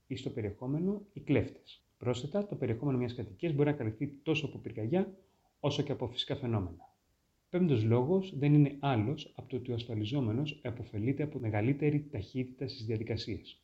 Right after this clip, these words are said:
Εάν συμβεί κάτι απευκταίο, δεν χρειάζεται να περιμένουμε μήνες ή και χρόνια για να λάβουμε μια αποζημίωση ή να πρέπει να βάλουμε χρήματα από την τσέπη μας για επίγουσες εργασίες. Ασφαλίζοντας την κατοικία μας, εξασφαλίζουμε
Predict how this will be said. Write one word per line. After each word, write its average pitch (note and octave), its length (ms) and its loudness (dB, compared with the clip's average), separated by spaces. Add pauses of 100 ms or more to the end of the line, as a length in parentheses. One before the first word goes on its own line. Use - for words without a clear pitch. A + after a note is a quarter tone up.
Εάν B2 240 2
συμβεί A2+ 380 2
κάτι A2+ 220 -4
απευκταίο, A2+ 720 -4 (320)
δεν D#3+ 240 2
χρειάζεται C3+ 480 2
να A#2+ 100 -2
περιμένουμε A#2 540 2
μήνες B2 540 2
ή C3 60 -6
και A2 140 -4
χρόνια A#2 320 0
για G#2+ 100 2
να G#2 100 0
λάβουμε G#2 380 0
μια G#2 120 -2
αποζημίωση G#2 760 -4 (480)
ή C#3 80 0
να B2+ 140 4
πρέπει C3+ 240 0
να B2+ 100 2
βάλουμε B2+ 300 4
χρήματα B2 340 -2
από A#2 140 -4
την A2 160 -6
τσέπη A#2 260 0
μας B2 340 -4
για A2+ 100 -2
επίγουσες A2 480 -4
εργασίες. A#2 380 -4
Ασφαλίζοντας A#2+ 520 2
την A2+ 100 -2
κατοικία A#2 360 -4
μας, E3+ 360 0
εξασφαλίζουμε A2 920 -2